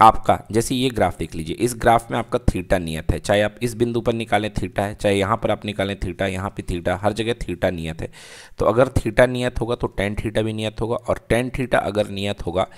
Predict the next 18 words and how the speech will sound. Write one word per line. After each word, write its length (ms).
तो 80
आपका 300
त्वरण 400
भी 160
क्या 180
होगा, 320
नियत 440
होगा। 200
आपका 220
जो 100
त्वरण 340
होगा 260
वो 140
भी 120
क्या 160
होगा, 220
नियत 400
होगा। 220